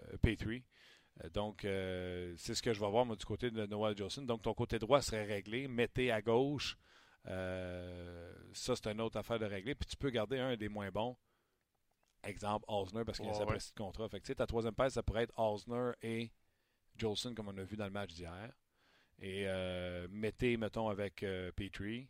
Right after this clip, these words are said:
Speaker 1: Puis là, il te montrait un, un Top Gun pour jouer avec Shea Weber.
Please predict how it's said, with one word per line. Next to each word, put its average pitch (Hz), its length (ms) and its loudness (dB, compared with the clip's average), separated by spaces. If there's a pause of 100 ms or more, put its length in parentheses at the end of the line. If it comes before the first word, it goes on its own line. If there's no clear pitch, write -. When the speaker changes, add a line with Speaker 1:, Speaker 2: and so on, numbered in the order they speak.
(260)
Speaker 1:
Puis - 120 -2
là, 110 60 6
il 107 40 0
te - 100 -12
montrait 107 540 -2 (320)
un, 98 200 -6
un 98 180 -6
Top 104 300 -2
Gun 107 240 4 (180)
pour 98 200 0
jouer 107 260 0
avec 95 220 -4
Shea 104 140 -2
Weber. 101 380 0